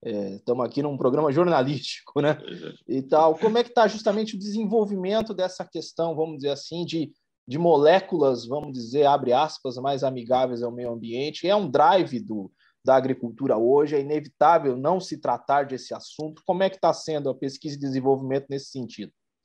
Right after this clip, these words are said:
Speaker 2: Mas boa pergunta, viu, Ronaldo? E é um tema muito importante e pertinente,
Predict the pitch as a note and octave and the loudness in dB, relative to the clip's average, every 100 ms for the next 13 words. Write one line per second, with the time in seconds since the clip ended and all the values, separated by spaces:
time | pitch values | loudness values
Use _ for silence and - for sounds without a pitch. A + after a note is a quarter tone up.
0 | _ _ _ _ _ _ _ _ _ _ | _ _ _ _ _ _ _ _ _ _
1 | _ _ F2 E2 G#2 A2+ G#2+ G2 F#2 F2+ | _ _ -10 0 0 2 0 0 -2 -2
2 | F#2 F#2 E2+ D#2+ E2+ G2 G#2+ A2+ G2 A2 | -2 -2 -2 -2 -2 -4 -6 -6 -6 -6
3 | B2+ B2 A2+ A2 F#2 G2 - A#2 B2 A2+ | -8 -4 -4 -2 -2 -4 -4 -6 -4 -4
4 | F2 - E2 D#2+ | -6 -8 -8 -8